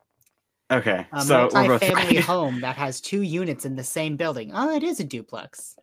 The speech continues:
Speaker 1: Oh.
Speaker 2: Always share
Speaker 1: Well,
Speaker 2: a
Speaker 1: if you
Speaker 2: common
Speaker 1: li-,
Speaker 2: wall,
Speaker 1: make
Speaker 2: but
Speaker 1: sure
Speaker 2: the
Speaker 1: you
Speaker 2: floor plan can vary.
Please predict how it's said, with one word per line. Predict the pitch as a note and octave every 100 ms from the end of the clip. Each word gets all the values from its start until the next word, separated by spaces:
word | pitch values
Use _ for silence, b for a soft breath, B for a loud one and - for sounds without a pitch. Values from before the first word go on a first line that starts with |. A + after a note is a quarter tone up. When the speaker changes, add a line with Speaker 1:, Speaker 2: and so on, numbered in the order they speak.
| _ _ _ _ _ _
Speaker 1:
Oh. | E3+ C#3+ G2+ _ _ _ _ _ _ _ _ _ _ _ _ -
Speaker 2:
Always | C#3 C#3 C#3+
share | - D#3
Speaker 1:
Well, | D#3 D3
Speaker 2:
a | D3
Speaker 1:
if |
you | D#3+
Speaker 2:
common |
Speaker 1:
li-, | D#3+
Speaker 2:
wall, | D3 G3+ G#3+
Speaker 1:
make | E3+
Speaker 2:
but |
Speaker 1:
sure | E3
Speaker 2:
the | F3
Speaker 1:
you |
Speaker 2:
floor | E3 E3
plan | - E3 D3+ D3
can | - D3 C#3
vary. | D#3 D3 - -